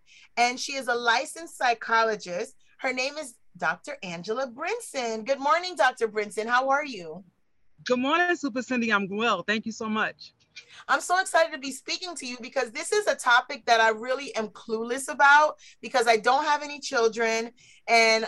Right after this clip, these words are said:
Speaker 1: I'm not really familiar with this, but I would love to inform our listeners because I know so many parents and caregivers of children are dealing what we are gonna be sp-, discussing this morning. So first of all,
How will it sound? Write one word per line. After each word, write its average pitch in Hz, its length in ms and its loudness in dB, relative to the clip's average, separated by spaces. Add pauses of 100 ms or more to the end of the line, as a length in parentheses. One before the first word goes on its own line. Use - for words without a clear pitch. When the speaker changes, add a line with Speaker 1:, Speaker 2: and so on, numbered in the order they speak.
Speaker 1:
I'm 226 240 2
not 247 220 4
really 294 180 -6
familiar 254 520 -2
with 240 200 2
this, 226 300 6 (240)
but - 160 2 (100)
I 254 240 4
would 311 140 -4
love 269 300 0
to 269 140 -8
inform 240 420 0
our 220 120 6
listeners 233 460 -2
because 247 240 -8
I 247 80 6
know 269 140 -2
so 269 200 -2
many 269 220 -6
parents 247 560 -4 (240)
and 214 180 -2
caregivers 247 640 0
of 214 120 -2
children 247 580 -2 (280)
are 220 140 6
dealing 277 420 -4
what 226 180 4
we 269 160 -8
are 262 100 -2
gonna 240 220 -4
be 226 160 -12
sp-, - 420 -14
discussing 254 640 -2
this 208 220 -2
morning. 185 480 -6 (280)
So 339 220 -2 (100)
first 415 280 2
of 311 120 -2
all, 226 320 4